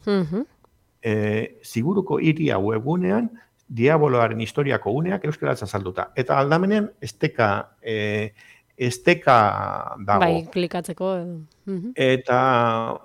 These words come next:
Speaker 2: eh, ba, bastante ona, eta eman, eta esplikatu ezkero, eh, Albert Einstein, eman euskarazko estekak eta azalpenak, ba, ba, berdin.
Speaker 1: Bai,
Speaker 2: Eh,
Speaker 1: Elujar,
Speaker 2: diabolo-,
Speaker 1: Wikipedia.
Speaker 2: bai, bai,
Speaker 1: Bai.
Speaker 2: ikusten ari garen orain pantailan,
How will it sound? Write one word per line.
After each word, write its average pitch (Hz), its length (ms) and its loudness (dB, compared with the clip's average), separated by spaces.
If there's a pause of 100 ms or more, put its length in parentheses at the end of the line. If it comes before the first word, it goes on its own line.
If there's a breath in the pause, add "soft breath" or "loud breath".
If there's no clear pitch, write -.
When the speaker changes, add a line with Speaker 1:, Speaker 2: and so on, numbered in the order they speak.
Speaker 2:
eh, 120 320 -6
ba, 127 240 2
bastante 135 420 2
ona, 101 440 2
eta 110 320 -2
eman, 170 280 0
eta 147 260 -2
esplikatu 214 360 0
ezkero, 156 400 2
eh, 135 140 0
Albert 196 400 4
Einstein, 120 500 -2
eman 185 220 2
euskarazko 143 480 -2
estekak 123 420 0
eta 101 180 -4
azalpenak, 185 720 0 (340 soft breath)
ba, 107 560 4
ba, 107 260 0
berdin. 110 480 0 (160)
Speaker 1:
Bai, 180 260 2
Speaker 2:
Eh, - 40 4
Speaker 1:
Elujar, 190 640 6
Speaker 2:
diabolo-, 185 340 8
Speaker 1:
Wikipedia. 180 520 0
Speaker 2:
bai, 151 160 10
bai, 147 280 6
Speaker 1:
Bai. 175 100 -10
Speaker 2:
ikusten 160 320 -2
ari 127 160 6
garen 120 220 2
orain 120 260 2
pantailan, 156 600 0